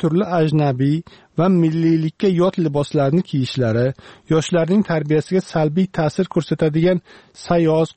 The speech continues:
qo'shiq matnlari, qo'pol, behayo va beandisha harakatlar aks ettirilgan kliplarning oila davrasida ko'riladigan ekranlarga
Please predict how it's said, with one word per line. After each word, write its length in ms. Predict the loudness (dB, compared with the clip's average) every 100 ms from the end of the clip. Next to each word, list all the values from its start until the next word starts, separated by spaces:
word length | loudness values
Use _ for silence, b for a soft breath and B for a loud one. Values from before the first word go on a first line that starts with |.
| -4
qo'shiq 320 | -2 -2 -2 -2
matnlari, 600 | 0 0 0 0 0 -2 -4 B B -4
qo'pol, 460 | -4 0 0 0 -4 -4
behayo 480 | -2 0 0 0 0 -2 B B -4
va 60 | 0
beandisha 520 | 0 2 2 0 0 0
harakatlar 500 | 0 0 -2 0 0 0 -4
aks 140 | -6 -6 -4
ettirilgan 580 | -2 0 0 2 0 0 -6 b b -4
kliplarning 760 | 0 0 0 0 2 2 2 0 b b b -2 0
oila 340 | 2 2 0 0
davrasida 420 | 0 0 -2 -4 -2
ko'riladigan 640 | 0 0 0 0 0 0 -2 -6
ekranlarga 640 | -4 0 2 2 0 0